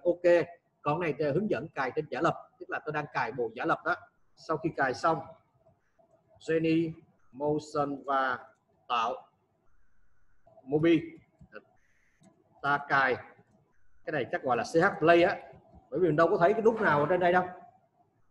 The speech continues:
Không thấy có nút, ờ, bật này ra, chưa có C H Play ở trên đây. Phải cài nó.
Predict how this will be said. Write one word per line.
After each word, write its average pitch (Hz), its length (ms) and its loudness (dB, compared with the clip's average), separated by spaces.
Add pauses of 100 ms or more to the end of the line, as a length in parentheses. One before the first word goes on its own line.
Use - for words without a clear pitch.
(1160)
Không 160 120 -6
thấy 170 200 4
có 202 60 0
nút, 202 240 4
ờ, 170 360 8 (640)
bật - 140 -10
này 156 100 -2
ra, 156 240 2 (360)
chưa 165 160 2
có 170 100 2
C 175 200 0
H 185 160 0
Play 151 220 4
ở 147 80 4
trên 160 120 0
đây. 165 160 4 (720)
Phải 151 80 -8
cài 147 300 2
nó. 165 420 -2